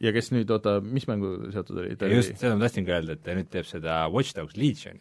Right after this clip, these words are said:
Speaker 1: Aa, jah, just, just,
Speaker 2: Et ta
Speaker 1: just.
Speaker 2: vahepeal ei ole mitte midagi teinud. Far Cry kahest saadik pole, ta on töötanud mingi Valve'is ja mingis eri ettevõtetes ja mingite cancel
Speaker 1: Mhm.
Speaker 2: projektide peale ja, ja põhimõtteliselt nagu alates Far Cry kahest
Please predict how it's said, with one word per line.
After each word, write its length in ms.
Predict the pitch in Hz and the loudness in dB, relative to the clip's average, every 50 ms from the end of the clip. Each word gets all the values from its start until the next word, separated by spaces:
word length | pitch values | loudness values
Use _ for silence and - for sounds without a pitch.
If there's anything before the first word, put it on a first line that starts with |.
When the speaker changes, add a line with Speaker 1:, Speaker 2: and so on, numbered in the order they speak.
| - | 6
Speaker 1:
Aa, 220 | 123 127 120 101 95 | 8 10 10 10 10
jah, 160 | 117 127 - - | 6 4 4 2
just, 220 | 110 110 - - | -2 -2 -2 -2
just, 160 | 107 101 - - | -6 -6 -6 -6
Speaker 2:
Et 60 | - | -8
ta 60 | - 95 | -4 2
Speaker 1:
just. 80 | 95 | 6
Speaker 2:
vahepeal 320 | 131 151 143 101 82 82 85 | 8 8 8 8 8 6 2
ei 80 | 82 | 4
ole 40 | 87 104 | 4 4
mitte 280 | 143 143 147 - - | 4 4 2 -2 -4
midagi 240 | 90 101 98 85 82 85 | -2 0 0 0 0 -2
teinud. 260 | 87 82 78 76 - | -4 -6 -6 -4 2
Far 180 | 120 127 123 | 4 6 6
Cry 200 | - - 95 87 | 6 4 -2 0
kahest 260 | 90 117 101 87 - - | 2 2 2 2 0 0
saadik 300 | 113 107 98 90 - - | 0 0 0 0 -2 -4
pole, 500 | 90 85 87 85 85 85 85 85 90 - | -6 -4 -2 -2 -2 -2 -2 -4 -4 -4
ta 80 | 101 98 | -4 -2
on 300 | 95 90 90 87 85 82 | -2 -2 -2 -4 -6 -6
töötanud 340 | - 104 98 - 87 80 78 78 | -6 -6 -6 -6 -8 -10 -10 -10
mingi 300 | 76 76 76 78 80 80 | -10 -10 -10 -12 -8 -4
Valve'is 440 | 113 143 160 151 131 120 107 98 110 | 0 2 2 2 2 0 -2 -2 -6
ja 80 | 95 | -8
mingis 200 | 82 85 82 85 | -10 -10 -12 -8
eri 200 | 101 110 104 98 | -6 -2 0 0
ettevõtetes 560 | 107 127 - - 117 107 101 95 - - - 98 | 0 0 -2 -4 -6 -6 -6 -8 -8 -12 -12 -8
ja 200 | 92 90 87 - _ _ _ _ _ - | -8 -8 -8 -10 _ _ _ _ _ -12
mingite 220 | 101 85 90 85 | -12 -10 -8 -4
cancel 280 | - 120 127 127 123 127 | 0 2 4 4 4 2
Speaker 1:
Mhm. 160 | 101 85 80 | 0 -4 -6
Speaker 2:
projektide 420 | - 90 101 120 - _ - 85 78 | -2 -2 -2 -2 -2 _ -12 -10 -6
peale 280 | 85 85 80 80 78 78 | -4 -4 -4 -2 -4 -4
ja, 580 | 78 76 76 78 78 80 80 80 80 82 - _ _ _ _ _ _ - | -4 -4 -6 -6 -8 -8 -10 -10 -10 -12 -14 _ _ _ _ _ _ -14
ja 100 | 98 82 | -14 -10
põhimõtteliselt 680 | 78 101 107 104 90 85 85 82 82 - 90 82 - 80 | -4 0 2 2 2 0 -2 -6 -8 -8 -10 -10 -10 -10
nagu 380 | 82 82 82 78 78 82 80 82 | -10 -10 -10 -10 -10 -8 -6 -4
alates 400 | 95 104 101 95 - - - _ - | -2 -2 -2 -4 -6 -10 -20 _ -8
Far 160 | 98 98 92 | -6 -6 -6
Cry 160 | - 98 82 78 | -6 -10 -12 -10
kahest 280 | 87 87 90 87 85 | -8 -8 -8 -10 -12